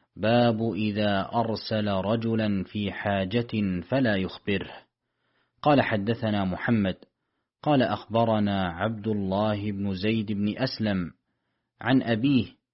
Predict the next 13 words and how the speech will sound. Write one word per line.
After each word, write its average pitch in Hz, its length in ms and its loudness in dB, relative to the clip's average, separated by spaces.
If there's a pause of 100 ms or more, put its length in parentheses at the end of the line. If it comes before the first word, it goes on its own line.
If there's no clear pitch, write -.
(320)
عن 110 240 4
جده 113 640 0
قال: 104 580 0 (480)
قال 147 320 4
لي 113 200 2
عمر 107 540 4
رضي 143 280 4
الله 98 420 0
عنه: 101 280 2 (720)
إذا 139 520 4
أرسلتك 120 840 0
إلى 120 500 2
رجل 135 460 2